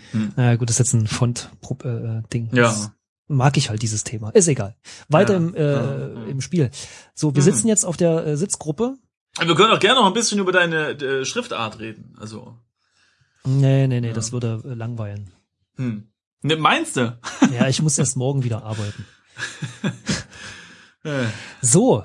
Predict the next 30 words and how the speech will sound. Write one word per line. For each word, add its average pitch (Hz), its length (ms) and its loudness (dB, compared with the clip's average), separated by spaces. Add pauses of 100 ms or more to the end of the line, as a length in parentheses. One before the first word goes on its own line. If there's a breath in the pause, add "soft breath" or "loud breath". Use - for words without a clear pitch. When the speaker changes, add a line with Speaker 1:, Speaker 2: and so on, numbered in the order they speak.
(160)
Speaker 2:
ähm, 165 400 4
wir 156 80 6
sitzen 262 420 0
und, 208 360 -6
äh, - 260 -12
könnten 214 300 -2
uns 208 140 -2
unterhalten. 190 400 2
Ich 139 120 -2
schau 135 120 0
mich 139 120 6
erstmal 139 260 6
um. 120 80 0
Speaker 1:
Och, - 380 0
nee. 107 160 -4
Speaker 2:
Schau 127 260 4 (100)
dich - 360 0
um. 160 180 0
Speaker 1:
Unterhalten. 117 800 -4 (2750 loud breath)
Ja, 113 140 -8
immerhin 143 400 4
sind 127 160 4
wir 135 80 2
um 127 140 4
den 120 140 4
Einkauf 117 580 0
drumherum 107 640 -10 (460 loud breath)
gekommen. 104 580 -12 (540)
Speaker 2:
Das 135 200 0
stimmt. 131 440 -2